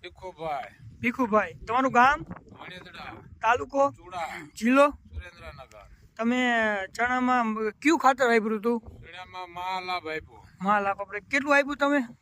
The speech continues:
Speaker 1: આ ત્રણ એકર જેવું છે, એક કટું આપ્યું આમાં.
Speaker 2: એક કટું આપ્યું છે અને પાવામાં તમે આપ્યું હતું. તો
Speaker 1: પાવામાં.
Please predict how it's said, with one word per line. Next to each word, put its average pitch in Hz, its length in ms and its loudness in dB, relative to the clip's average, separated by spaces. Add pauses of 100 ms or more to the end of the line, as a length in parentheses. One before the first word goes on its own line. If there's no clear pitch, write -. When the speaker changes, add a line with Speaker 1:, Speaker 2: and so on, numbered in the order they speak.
(520)
Speaker 1:
આ 160 300 -8
ત્રણ 180 340 -10
એકર 185 340 -12
જેવું 185 300 -10
છે, 180 280 -6
એક 180 60 -12
કટું 175 420 -12
આપ્યું 156 260 -4
આમાં. 123 200 -12
Speaker 2:
એક 196 80 -8
કટું 214 300 -2
આપ્યું 196 240 -6
છે 208 160 -8
અને 214 340 -14 (380)
પાવામાં 202 380 0
તમે 175 160 -18
આપ્યું 180 200 -18
હતું. 226 220 -12
તો 196 80 -12
Speaker 1:
પાવામાં. 151 440 -10